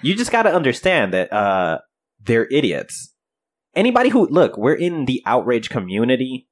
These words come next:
It's, it's, as you'll find out in this episode, that we do have this conversation.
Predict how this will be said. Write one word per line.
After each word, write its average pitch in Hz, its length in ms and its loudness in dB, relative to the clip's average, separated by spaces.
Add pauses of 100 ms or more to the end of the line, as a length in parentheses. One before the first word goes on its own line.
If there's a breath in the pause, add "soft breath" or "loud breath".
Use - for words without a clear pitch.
It's, - 480 -4
it's, - 420 -4 (300)
as 117 240 0
you'll 113 160 2
find 110 260 -2
out 95 120 0
in 82 120 -10
this - 260 -14
episode, 80 540 -6 (300)
that 98 160 0
we 92 80 -4
do 92 200 -4
have 98 300 -4
this 90 180 -6
conversation. 98 880 -2